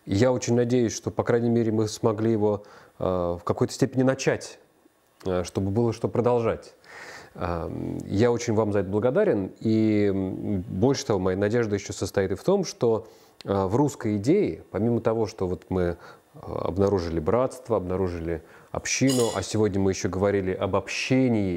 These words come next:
и братскости, найдутся еще черты расширения,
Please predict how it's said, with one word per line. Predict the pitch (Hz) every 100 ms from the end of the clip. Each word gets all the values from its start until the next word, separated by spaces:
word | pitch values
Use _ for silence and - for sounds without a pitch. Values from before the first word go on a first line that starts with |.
| -
и | 98
братскости, | 90 123 123 - - 98 - 87 78 - - - -
найдутся | 110 120 147 -
еще | 131 143 - - 127 78 - -
черты | - 117 104 85
расширения, | - - 117 202 147 82